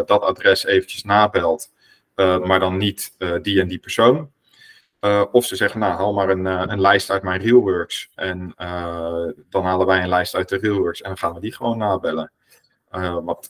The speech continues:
ja, Realworks is wel gewoon het systeem, eh, ook voor ons om mee te werken. En ook onze office supporters,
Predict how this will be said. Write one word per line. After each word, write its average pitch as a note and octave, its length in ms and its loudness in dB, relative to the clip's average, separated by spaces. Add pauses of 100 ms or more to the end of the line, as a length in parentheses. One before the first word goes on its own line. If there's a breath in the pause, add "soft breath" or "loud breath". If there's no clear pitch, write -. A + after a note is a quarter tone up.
ja, F#2+ 240 2
Realworks A2+ 460 6
is F#2+ 120 0
wel G#2 200 4
gewoon F#2+ 180 0
het F#2 180 -2
systeem, F#2+ 640 0
eh, F#2 260 -2
ook F#2 200 0
voor G2 160 -4
ons G2 260 0
om F2 100 -8
mee F2 160 -4
te F2 120 -4
werken. E2+ 580 -2
En E2 400 -12
ook F#2+ 220 2
onze F#2+ 280 -4
office - 280 -4
supporters, F2 680 -6